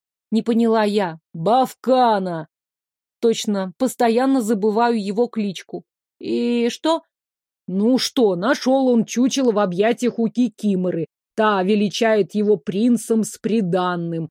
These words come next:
страстно жмякает за мокрую солому и с упоением перебирает золотые слитки». «А торговаться пробовали?» «Насколько помню, зеленая дама крайне предприимчивая личность». «Пробовали, вот,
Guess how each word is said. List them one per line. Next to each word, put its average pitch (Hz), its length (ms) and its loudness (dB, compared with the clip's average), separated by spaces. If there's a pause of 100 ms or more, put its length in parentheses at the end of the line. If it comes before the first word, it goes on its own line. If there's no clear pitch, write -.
(180)
страстно 185 800 -4
жмякает 196 720 0
за 196 160 0
мокрую 214 460 0
солому 208 560 0
и 190 40 0
с - 100 -6
упоением 214 760 0
перебирает 208 640 2
золотые 208 440 0
слитки». 202 600 -2 (500)
«А 233 80 -12
торговаться 254 680 -2
пробовали?» 220 680 0 (400)
«Насколько 269 720 0
помню, 302 460 2
зеленая 254 560 0
дама 277 340 0
крайне 320 460 0
предприимчивая 269 1000 0
личность». 196 600 -4 (240)
«Пробовали, 190 680 2
вот, 208 380 0